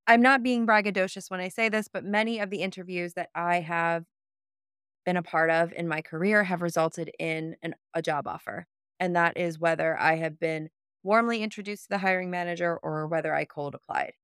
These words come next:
So I wanted to share these tips because I empathize with all of you who are laid off right now, all of you who are looking for a new job. If you're looking for that next big opportunity,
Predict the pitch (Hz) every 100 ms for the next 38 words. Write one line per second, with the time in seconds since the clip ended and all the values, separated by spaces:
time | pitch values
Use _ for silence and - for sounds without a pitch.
0 | _ _ _ _ _ 214 202 - 202 226
1 | 269 277 262 - 226 208 208 - 175 -
2 | 180 - 170 165 165 - _ _ _ _
3 | _ _ _ _ _ _ 185 190 175 190
4 | 208 190 175 180 180 170 180 190 185 190
5 | 175 170 165 170 165 - 233 247 247 -
6 | 226 220 214 202 208 - _ _ _ _
7 | _ 185 202 202 202 190 185 - 180 180
8 | 180 - 214 240 240 - 220 214 202 196
9 | 190 185 185 180 - - 170 175 202 214
10 | 214 - 196 190 190 180 180 185 190 -
11 | - 190 190 180 180 170 175 170 170 170
12 | 170